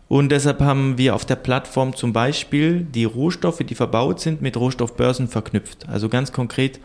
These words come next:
der Stahl mit der London Metal Exchange, sodass jede Eigentümerin, jeder Eigentümer sehen kann, wie viel ist das,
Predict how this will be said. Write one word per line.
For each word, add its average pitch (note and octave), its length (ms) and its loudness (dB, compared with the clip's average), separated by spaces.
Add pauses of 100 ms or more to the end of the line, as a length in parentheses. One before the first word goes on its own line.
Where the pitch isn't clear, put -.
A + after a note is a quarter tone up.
(360)
der A2 80 2
Stahl A#2+ 460 2
mit B2 180 0
der A2+ 80 4
London A#2 320 2
Metal A#2 240 0
Exchange, G#2 520 -2 (560)
sodass A2+ 260 0
jede D#3 380 4 (240)
Eigentümerin, C#3 1040 2
jeder A#2 240 2
Eigentümer D3 640 0 (280)
sehen D3 380 2
kann, D3+ 300 2
wie C#3+ 100 4
viel - 240 0
ist - 260 -4
das, - 280 -2